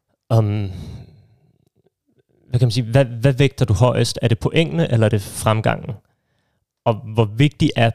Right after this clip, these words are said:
pointene for, at du kan få den fremgang, du ønsker? Altså, kan du godt blive ved med at få dine spillere til at være på din side, hvis du insisterer på at spille på en måde, som slet ikke giver resultater lige nu? Eller har du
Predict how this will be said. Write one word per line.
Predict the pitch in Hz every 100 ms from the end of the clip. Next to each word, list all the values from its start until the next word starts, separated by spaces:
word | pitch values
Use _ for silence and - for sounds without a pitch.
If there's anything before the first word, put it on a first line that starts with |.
| _ _ _ _ _ _
pointene | - - 135 127 131
for, | -
at | 120 -
du | 113
kan | 110
få | 143
den | 120 104
fremgang, | - 104 104 107
du | 110
ønsker? | 110 110 - - - -
Altså, | 123 113 - -
kan | 131
du | 117
godt | 127 123 _
blive | 131 113
ved | 131
med | 139
at | 120
få | 110
dine | 110
spillere | 104 120 113
til | 117 117
at | 101
være | 101
på | 110
din | 127 120
side, | - 120 117 117 _ _ _ _ -
hvis | 113
du | 131
insisterer | 120 104 - 135 123
på | 113
at | 113
spille | - 113
på | 110
en | 110
måde, | 104 104
som | 110
slet | - 139
ikke | 117
giver | - 110
resultater | 107 104 - 127 113
lige | 107 104
nu? | 104 -
Eller | - 107 107 -
har | -
du | 117